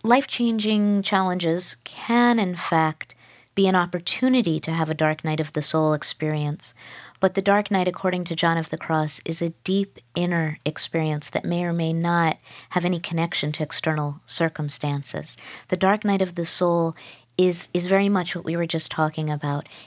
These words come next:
It's a, it's a stage of the spiritual path that John considers to be the stage of the adept rather than the beginner,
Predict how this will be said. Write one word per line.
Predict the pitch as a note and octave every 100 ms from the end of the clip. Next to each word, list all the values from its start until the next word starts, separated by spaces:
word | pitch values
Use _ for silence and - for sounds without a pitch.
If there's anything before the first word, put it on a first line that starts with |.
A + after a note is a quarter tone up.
| -
It's | F3 F3
a, | F3+ F3 _ -
it's | E3 -
a | D#3+
stage | - - F#3 F#3+ A3 A3+
of | - -
the | F3+
spiritual | - - E3+ E3 E3
path | - D#3+ D3 D3+ -
that | D#3+
John | - E3+ F3
considers | E3+ E3 - D#3+ D#3
to | -
be | D#3+ D#3 D#3 - -
the | D#3+
stage | - E3+ E3+ E3+ -
of | D#3
the | D#3 D#3+
adept | D#3 E3 D#3 D#3+ - - - _ -
rather | D3+ D3+
than | D#3+ D#3+
the | D#3
beginner, | D3+ D#3 E3+ E3 D3 D3